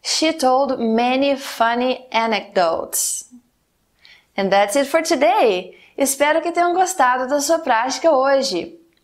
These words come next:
Lembre-se de dar um like no vídeo, se inscrever no canal e compartilhar com seus amigos.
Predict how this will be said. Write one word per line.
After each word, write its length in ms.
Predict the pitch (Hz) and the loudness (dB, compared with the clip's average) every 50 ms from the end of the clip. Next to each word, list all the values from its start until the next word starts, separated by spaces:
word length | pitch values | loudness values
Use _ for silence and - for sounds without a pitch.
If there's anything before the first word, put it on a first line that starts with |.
| _ _ _ _ - _ - - - - _ _ | _ _ _ _ -20 _ -20 -20 -20 -20 _ _
Lembre-se 440 | 262 285 339 359 359 359 - 381 339 | 0 2 2 2 0 -2 -2 0 0
de 120 | 311 311 | 2 2
dar 200 | 269 269 269 262 | 2 2 2 2
um 120 | 262 247 | 0 0
like 340 | 226 208 196 220 233 - 285 | 0 0 0 0 -2 -4 -2
no 160 | 294 302 311 | 0 0 0
vídeo, 680 | 269 247 277 311 311 311 311 311 330 330 339 339 - - | 2 2 2 2 2 2 2 2 2 0 0 -2 -4 -6
se 200 | - - 320 311 | -4 -2 -2 0
inscrever 560 | 370 359 - 359 370 359 320 311 311 302 302 | 0 -2 0 0 2 2 2 4 2 2 2
no 140 | 294 285 294 | 2 0 2
canal 540 | 302 294 277 254 240 240 240 247 254 247 - | 0 0 2 2 0 2 2 2 0 0 -2
e 80 | 262 269 | -4 -2
compartilhar 800 | 269 302 294 285 302 302 294 294 - 330 294 269 233 240 247 - | -2 -2 0 0 0 -2 0 -2 -2 0 2 2 0 0 -2 -2
com 100 | 269 262 | -4 -4
seus 300 | 262 - 285 269 262 294 | -2 0 0 2 2 2
amigos. 760 | 311 320 302 285 277 269 214 190 180 170 - - - - - | 2 2 2 2 2 2 2 0 0 -2 -2 -4 -6 -8 -10